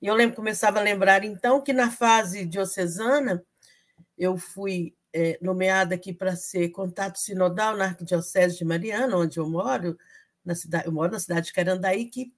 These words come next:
pertence à Arquidiocese de Mariana. Então, ao longo da preparação para a fase das escutas, né, eu vi de muitos padres e de muitos leigos dizerem assim:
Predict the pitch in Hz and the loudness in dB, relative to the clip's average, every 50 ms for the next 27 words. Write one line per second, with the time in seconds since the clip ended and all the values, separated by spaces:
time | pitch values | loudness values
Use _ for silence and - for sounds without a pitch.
0 | _ - - 170 - _ 185 180 175 175 - 180 180 - - 175 165 - - 165 | _ -14 -14 -14 -10 _ -4 -4 -4 -4 -4 -6 -6 -6 -6 -8 -8 -8 -10 -10
1 | 156 170 160 165 - 165 151 160 170 160 156 147 156 147 143 147 151 175 170 - | -8 -6 -6 -6 -6 -8 -8 -8 -8 -10 -8 -8 -10 -10 -10 -10 -12 -14 -14 -16
2 | _ _ _ _ _ - - - - - _ _ _ _ _ _ - 285 277 - | _ _ _ _ _ -20 -20 -20 -20 -20 _ _ _ _ _ _ 4 4 4 6
3 | - 240 269 277 294 330 359 277 320 240 262 262 254 254 254 - 247 247 240 - | 8 8 10 10 10 8 6 4 4 6 8 8 8 8 6 4 4 2 4 4
4 | 240 240 233 226 202 180 - - - 254 269 277 269 240 190 170 - 220 208 214 | 4 4 4 4 2 -2 0 4 6 8 10 10 8 6 4 2 0 2 4 4
5 | 202 - - 220 208 208 208 185 165 190 190 165 160 180 170 165 156 156 160 - | 2 2 2 4 6 6 6 4 2 -4 -4 0 2 2 2 2 0 -2 -6 -6
6 | - - - _ 196 180 - - - - - 330 359 349 349 - 180 156 - - | -8 -8 -10 _ -6 -4 -4 -4 -4 -2 -2 -2 -2 -2 -2 -4 -4 -4 -4 -6
7 | - - 196 202 214 269 - _ _ _ _ _ _ _ _ _ _ _ _ _ | -8 -8 -8 -8 -8 -8 -10 _ _ _ _ _ _ _ _ _ _ _ _ _
8 | _ - 220 247 285 294 247 240 302 339 - 247 - 311 302 285 294 330 370 427 | _ 6 10 10 10 10 8 4 4 4 4 4 2 2 4 4 4 4 4 2
9 | 453 440 427 - 302 - - - - _ - 240 254 269 269 269 269 254 233 240 | 0 -2 -2 -2 -2 -2 -2 -2 -4 _ -2 -2 0 0 0 0 -2 -2 -4 -6
10 | 233 226 226 196 - 240 226 240 269 320 349 359 - 247 226 175 185 196 185 196 | -8 -8 -10 -8 -4 -2 0 0 0 0 -2 -2 -4 -8 -8 -6 -4 -2 -2 0
11 | 214 269 285 254 185 180 170 156 - - - _ _ _ _ _ _ _ _ _ | 0 0 -2 -4 -4 -6 -6 -6 -6 -8 -12 _ _ _ _ _ _ _ _ _
12 | _ _ _ - 170 185 208 180 214 214 202 208 208 208 202 202 196 - - - | _ _ _ -14 -12 -10 -6 -4 -4 -4 -2 -4 -4 -4 -4 -4 -4 -4 -4 -4
13 | 170 151 139 135 135 120 | -2 -4 -4 -4 -8 -12